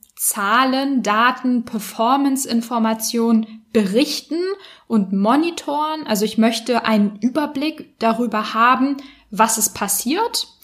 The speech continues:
und über Trends sozusagen auf dem Laufen gehalten werden. Das ist die eine Seite. Die andere Seite ist,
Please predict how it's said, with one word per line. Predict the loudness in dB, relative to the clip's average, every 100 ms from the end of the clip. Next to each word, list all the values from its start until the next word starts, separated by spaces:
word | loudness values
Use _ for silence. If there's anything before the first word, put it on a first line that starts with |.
| -20 -12 2
und | 2 2
über | 0 0 0 0
Trends | -4 0 2 0 -4 -6 -10
sozusagen | -8 -6 -6 0 2 2 2
auf | 0 0
dem | 2
Laufen | 2 2 0 -2
gehalten | -4 -2 -4 -4 -4
werden. | -4 -6 -6 -8 -10 -4
Das | 0 0
ist | 0
die | -4 -2
eine | 0 0 -2
Seite. | -6 -8 -10 -12 -14 -18 -20 -16 -14
Die | -4
andere | 0 2 2 0
Seite | -2 -4 -4 -4
ist, | -2 -2 -4 -12